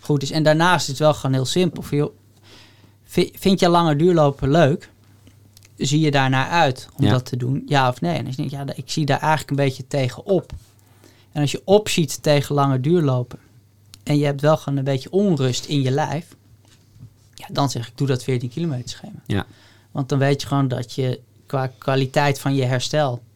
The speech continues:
Speaker 1: in combinatie met wat je doet, dat
Speaker 2: Ja.
Speaker 1: dat goed gaat.
Speaker 2: En dat je toch verantwoord naar zo'n, al is het een bucketlist marathon,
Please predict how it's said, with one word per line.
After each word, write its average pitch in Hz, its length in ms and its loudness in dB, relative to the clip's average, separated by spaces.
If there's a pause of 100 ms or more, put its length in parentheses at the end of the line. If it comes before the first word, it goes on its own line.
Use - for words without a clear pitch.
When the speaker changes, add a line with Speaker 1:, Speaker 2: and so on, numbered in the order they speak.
(120)
Speaker 1:
in 131 120 -12
combinatie 135 600 -2
met 127 160 -2
wat 127 180 -6
je 135 80 -10
doet, 170 320 -6
dat 127 100 -4
Speaker 2:
Ja. 104 80 2
Speaker 1:
dat 120 160 -4
goed - 180 -10
gaat. - 160 -14 (280)
Speaker 2:
En 113 120 2
dat 95 140 2
je 98 60 -4
toch - 320 0
verantwoord 101 540 -2
naar 98 280 -2
zo'n, 95 380 0 (220)
al 101 200 0
is 101 60 2
het 98 100 -4
een 104 100 2
bucketlist 101 420 -2
marathon, 98 520 -2